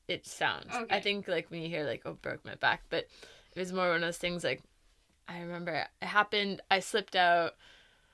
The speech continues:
Speaker 1: and I was just stuck on my knees. I was like, "I don't know, something's not quite right."
Speaker 2: <laughs> Oh.
Speaker 1: But then after two weeks of
Speaker 2: Yeah.
Speaker 1: being kind of laid up, uh, it was okay. But I thought, like, "Oh, okay, maybe,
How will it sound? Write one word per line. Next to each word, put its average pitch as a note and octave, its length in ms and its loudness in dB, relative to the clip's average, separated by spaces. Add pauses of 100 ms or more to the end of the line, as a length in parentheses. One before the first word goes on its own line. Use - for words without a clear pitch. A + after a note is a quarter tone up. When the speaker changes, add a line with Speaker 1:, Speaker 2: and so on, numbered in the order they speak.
(120)
Speaker 1:
and E3 560 4 (220)
I F3+ 180 6
was E3 160 -2
just F3+ 160 -4
stuck - 400 0
on D#3 80 -4
my C#3 140 0
knees. C3+ 500 -4
I - 20 -10
was E3+ 120 -8
like, D#3+ 180 -6
"I C#4 140 -2
don't B3 160 0
know, F#3+ 240 8
something's A#3 420 -2
not B2 180 0
quite C#3 220 2
right." B2+ 240 4 (100)
Speaker 2:
<laughs> - 80 -20
Oh. A#3 80 -6
Speaker 1:
But A3+ 120 -2
then A3 440 0
after E3+ 440 -2
two F3+ 300 -4
weeks D#3 460 -4
of D3+ 220 -6
Speaker 2:
Yeah. - 100 -12
Speaker 1:
being D#3 300 -6
kind D#3+ 220 -8
of D3+ 160 -10 (160)
laid E3+ 240 -4
up, D#3+ 240 -4 (580)
uh, - 100 -16 (440)
it D3 120 -6
was G#2 200 -10
okay. - 500 -6 (420)
But F3 160 0
I E3 440 4 (720)
thought, D#3+ 200 -2
like, D3+ 220 -8
"Oh, E3+ 160 -2
okay, - 240 -8 (120)
maybe, C#3+ 380 -8